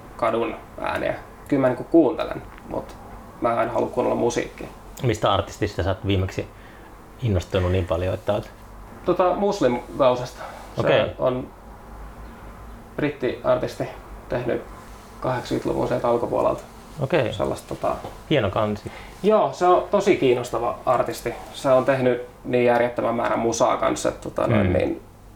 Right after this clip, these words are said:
Speaker 1: siinä ei kyllä lopu kesken. Siis sehän tietysti, kun tekee niin paljon musaa, mitä se teki,
Speaker 2: Mm.
Speaker 1: se kuoli itse asiassa tossa, koska yhdeksänkymmentäyhdeksän.
Speaker 2: Okei.
Speaker 1: Joo, ja siltä vieläkin julkaistaan levyjä.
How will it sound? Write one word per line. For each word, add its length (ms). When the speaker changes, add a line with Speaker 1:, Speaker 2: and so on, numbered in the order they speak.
Speaker 1:
siinä 340
ei 60
kyllä 160
lopu 140
kesken. 400
Siis 220
sehän 280
tietysti, 320
kun 120
tekee 260
niin 120
paljon 180
musaa, 260
mitä 180
se 120
teki, 380
Speaker 2:
Mm. 240
Speaker 1:
se 140
kuoli 340
itse 120
asiassa 180
tossa, 140
koska 180
yhdeksänkymmentäyhdeksän. 640
Speaker 2:
Okei. 160
Speaker 1:
Joo, 140
ja 140
siltä 200
vieläkin 520
julkaistaan 500
levyjä. 360